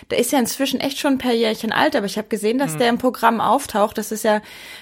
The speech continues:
Speaker 1: äh, also ein, ein Horrorfilm, wo es um, äh, hm,
Speaker 2: Hm.
Speaker 1: kann, ja, darf man das jetzt sagen oder spoilert man jetzt schon?
Speaker 2: Ich glaub, da spoilerst du schon zu viel, aber
Speaker 1: Okay, also sagen wir mal, es ist, äh,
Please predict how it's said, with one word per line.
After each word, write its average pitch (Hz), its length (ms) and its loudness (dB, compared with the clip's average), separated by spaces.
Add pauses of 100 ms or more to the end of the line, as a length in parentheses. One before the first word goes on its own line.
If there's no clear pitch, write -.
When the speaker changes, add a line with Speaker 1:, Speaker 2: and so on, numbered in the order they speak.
(120)
Speaker 1:
äh, - 80 2
also 185 400 4
ein, - 220 -2
ein 190 200 2
Horrorfilm, 240 640 2
wo 214 140 -2
es 220 140 -6
um, 202 320 0
äh, 196 160 0 (400)
hm, 202 200 2 (160)
Speaker 2:
Hm. 180 140 -6
Speaker 1:
kann, 214 420 0 (200)
ja, 220 240 4 (180)
darf 202 140 0
man 254 140 4
das 233 100 -6
jetzt 226 160 -2
sagen 262 300 2
oder 214 140 -4
spoilert 247 440 0
man 220 180 -4
jetzt 240 240 2
schon? 269 340 4
Speaker 2:
Ich 240 120 4
glaub, 196 160 4
da 190 100 2
spoilerst 196 480 4
du 180 60 0
schon 170 180 -6
zu - 160 -12
viel, 160 380 -4
aber 139 400 -2
Speaker 1:
Okay, 269 360 2
also 247 160 0
sagen 294 280 2
wir 294 80 -2
mal, 247 280 0
es 240 160 -6
ist, 254 160 -8
äh, 220 280 0